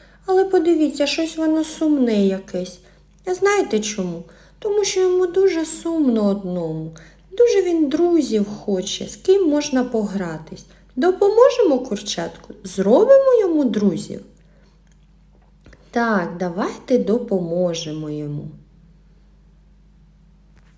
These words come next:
Для роботи нам потрібен буде білий аркуш картону, клей, олівець, два ватних спонжика,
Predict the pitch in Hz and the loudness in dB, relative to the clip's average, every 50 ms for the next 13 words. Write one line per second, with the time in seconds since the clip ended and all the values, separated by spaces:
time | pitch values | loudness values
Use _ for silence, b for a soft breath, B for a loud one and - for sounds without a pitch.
0 | _ _ _ _ _ _ _ _ _ b b b b b b b b b b b | _ _ _ _ _ _ _ _ _ b b b b b b b b b b b
1 | b b b b b b b b _ 202 202 196 196 208 226 240 320 440 523 494 | b b b b b b b b _ -4 -2 0 0 -2 -2 0 2 2 2 2
2 | - 220 196 202 247 311 330 311 - - 208 208 - 202 180 170 151 160 156 156 | 0 -4 -4 -2 -2 -4 -4 -6 -6 -6 -8 -8 -6 -4 -4 -4 -4 -6 -8 -10
3 | 156 156 156 156 156 160 175 185 - - - _ _ _ _ _ _ _ 254 254 | -10 -10 -12 -12 -14 -14 -16 -18 -20 -20 -20 _ _ _ _ _ _ _ -2 2
4 | 339 415 480 370 247 208 175 156 - - - - - 185 185 175 - - - - | 4 4 6 6 4 2 0 -2 -6 -12 -18 -12 -8 -8 -8 -8 -8 -14 -18 -18
5 | - - - - 156 190 - - 214 220 247 294 302 311 311 - B B B B | -18 -16 -14 -14 -14 -14 -6 -2 0 2 2 2 2 0 -2 -6 B B B B
6 | B B B B B B - - - 285 277 269 269 262 269 269 262 262 269 269 | B B B B B B -20 -8 -2 2 4 6 6 4 4 2 -2 -2 0 0
7 | 269 269 269 262 269 269 269 269 269 269 - - - - - - - - - 220 | 2 2 2 0 0 -2 -2 -4 -6 -8 -12 -18 -20 -20 -20 -20 -20 -14 -8 -6
8 | 226 214 240 240 277 349 427 453 359 226 202 202 202 196 202 190 175 170 170 - | -4 -2 -2 -2 -2 -2 -2 -2 -2 -2 0 0 -2 -2 -4 -6 -10 -10 -12 -14
9 | - - - - - 170 160 165 165 165 - 240 247 - - 285 294 | -20 -20 -18 -12 -10 -8 -8 -8 -10 -10 -12 -14 -14 -14 -12 -10 -10